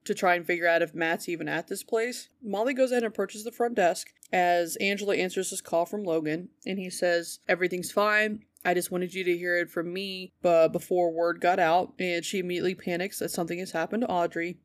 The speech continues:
He says that everything is fine, Audrey is safe, but there was a party,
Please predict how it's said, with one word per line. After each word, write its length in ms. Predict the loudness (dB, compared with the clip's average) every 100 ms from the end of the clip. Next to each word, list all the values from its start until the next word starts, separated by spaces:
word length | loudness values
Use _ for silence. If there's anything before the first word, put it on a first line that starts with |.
| _
He 180 | -10 -6
says 240 | 0 2
that 120 | 2 0
everything 400 | 0 0 0 -2
is 120 | -4
fine, 420 | -2 0 0 0
Audrey 340 | 0 0 0 -2
is 160 | -2
safe, 400 | 2 2 2 -4 _ -4
but 100 | 2
there 140 | 2
was 280 | 4 4 4
a 80 | 0
party, 640 | 0 0 2 0 -4 -8